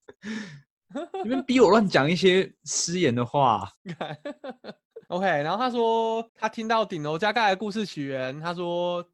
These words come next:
Speaker 2: 一听到辛亥隧道才惊觉原来是学长，萌，Podcast 好听，接地气，继续做下去，我会继续听下去，哈哈，谢谢你。
Speaker 1: 耶，谢谢 Johnny，骑车小心。
Speaker 2: 对啊，对啊，对啊，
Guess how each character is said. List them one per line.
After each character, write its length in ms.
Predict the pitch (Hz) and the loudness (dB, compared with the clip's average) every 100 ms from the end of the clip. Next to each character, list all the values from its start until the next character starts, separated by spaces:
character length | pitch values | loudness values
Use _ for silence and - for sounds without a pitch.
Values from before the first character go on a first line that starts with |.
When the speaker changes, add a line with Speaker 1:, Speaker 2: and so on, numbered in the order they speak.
| _ | _
Speaker 2:
一 100 | 214 | -10
听 160 | 233 240 | -6 -2
到 140 | 240 | 0
辛 180 | 240 240 | -2 -2
亥 120 | 233 | -4
隧 180 | 226 214 | -2 -2
道 220 | 202 190 | 2 0
才 160 | 156 160 | 0 -6
惊 240 | 156 240 | -8 -10
觉 260 | 247 160 151 | -4 -2 -2
原 180 | 160 165 | -4 -6
来 100 | 165 | -4
是 80 | 196 | -6
学 240 | - 160 | -6 -4
长， 300 | 160 170 170 - _ _ _ | -2 -4 -6 -18 _ _ _
萌， 400 | 170 160 202 - _ _ _ | 0 2 2 -4 _ _ _
Podcast 420 | - 247 220 160 | -6 -2 -2 -4
好 120 | 165 | -10
听， 260 | 165 214 220 | -8 -8 -10
接 220 | - 220 | -10 -8
地 160 | 220 202 | -8 -8
气， 320 | 226 175 - | -10 -10 -10
继 160 | - 202 | -8 -6
续 120 | 220 | -4
做 140 | 214 | -2
下 140 | 208 196 | -2 -2
去， 160 | 196 | -4
我 100 | 143 | -4
会 120 | 160 | -2
继 120 | 175 175 | -4 -6
续 120 | 175 | -10
听 160 | 165 | -8
下 160 | 160 151 | -4 -4
去， 260 | 139 127 107 _ _ | -4 -10 -12 _ _
哈 140 | 139 | -8
哈， 300 | 147 135 139 _ _ | -4 -4 -6 _ _
谢 180 | 180 165 | -4 -2
谢 180 | 151 | -2
你。 440 | 147 139 131 127 117 | -2 -4 -8 -10 -6
Speaker 1:
耶， 540 | 117 117 117 113 104 | -2 0 2 0 0
谢 160 | 101 127 | 0 -2
谢 80 | 107 | 0
Johnny， 440 | 110 110 107 98 - _ _ _ _ | 0 0 -2 -4 -12 _ _ _ _
骑 140 | - 120 | -6 0
车 140 | 131 | 2
小 160 | 127 101 | 2 0
心。 320 | 101 101 107 | -4 -4 -8
Speaker 2:
对 100 | 156 | -8
啊， 180 | 143 135 | -8 -8
对 100 | 135 | -10
啊， 140 | 131 | -12
对 100 | 127 | -12
啊， 160 | 127 | -16